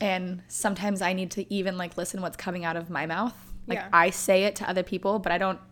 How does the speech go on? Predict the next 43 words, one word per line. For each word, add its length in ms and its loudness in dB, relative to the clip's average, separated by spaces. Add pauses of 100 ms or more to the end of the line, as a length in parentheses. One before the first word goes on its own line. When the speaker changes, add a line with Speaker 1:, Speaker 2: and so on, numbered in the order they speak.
Speaker 1:
give 200 0
myself 460 0
that 180 0
same 260 0
grace. 500 0
Speaker 2:
Mm-hmm. 340 -6 (380)
Speaker 1:
Or 80 4
I 60 6
don't 160 0
give 140 0
myself 340 -4
that 160 0
Speaker 2:
Well, 180 -4
Speaker 1:
same 60 2
Speaker 2:
and 100 2
I 40 -4
think, 120 -2
Speaker 1:
wiggle 180 2
Speaker 2:
like, 80 2
Speaker 1:
room. 280 0 (100)
Speaker 2:
Burn 420 -2 (120)
taught 340 -6
me 160 -8
to 80 -14
be 220 -4
mentally 500 -8
strong, 580 -6 (800)
but 100 -8
it 60 -8
taught 180 -4
me 100 -6
to 40 -4
be, 140 -6
like, 300 -8 (640)
mentally 260 -2
strong 320 -4
and 100 -6
more 200 -4
than 180 -12
just, 240 -8
like, 280 -12 (240)
do 200 -4
it. 140 -12